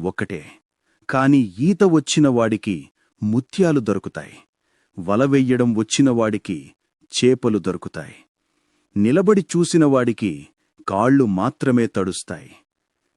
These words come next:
జీవితం కూడా అంతే, అందరికీ ఒకటే జీవితం. కాకపోతే, మీ ప్రయత్న బలం ఎంత ఉంటే, నువ్వు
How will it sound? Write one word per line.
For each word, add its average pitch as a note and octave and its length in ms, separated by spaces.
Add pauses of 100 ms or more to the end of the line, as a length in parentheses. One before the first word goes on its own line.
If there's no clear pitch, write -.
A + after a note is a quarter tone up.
జీవితం G#2 580
కూడా G2 380
అంతే, F2 340 (640)
అందరికీ F3+ 580 (100)
ఒకటే B2 400
జీవితం. E2+ 520 (760)
కాకపోతే, G2 640 (680)
మీ D3 200 (120)
ప్రయత్న E3+ 500
బలం C3+ 340 (100)
ఎంత A#2+ 260
ఉంటే, A#2 400 (580)
నువ్వు C#3 280